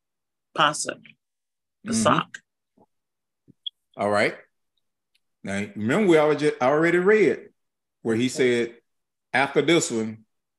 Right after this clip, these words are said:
Speaker 2: the next one gonna be different. Because on the next one, you will have your dominion back. Uh, the Holy Spirit, my life will be back in you.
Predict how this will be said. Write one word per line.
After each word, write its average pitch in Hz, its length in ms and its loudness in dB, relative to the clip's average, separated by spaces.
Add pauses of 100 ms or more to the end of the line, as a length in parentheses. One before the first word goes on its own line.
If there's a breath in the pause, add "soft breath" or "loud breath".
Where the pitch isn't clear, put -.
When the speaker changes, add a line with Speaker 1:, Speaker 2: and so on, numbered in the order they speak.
(160)
Speaker 2:
the 104 120 -4
next 127 360 0
one 110 400 -6
gonna 107 180 -4
be 104 180 -4
different. 107 480 0 (920)
Because 107 320 -2
on 107 120 -2
the 104 60 -4
next 143 360 -2
one, 98 240 -8 (280)
you 123 120 -4
will 120 100 0
have 127 200 0
your 117 100 -2
dominion 107 540 -2
back. 82 240 -12 (800)
Uh, 117 260 -4
the 110 140 -6
Holy 123 240 0
Spirit, 127 460 -4 (380 loud breath)
my 123 220 0
life 120 400 0
will 110 80 -2
be 113 160 -2
back 104 340 -2
in 135 200 0
you. 85 220 -8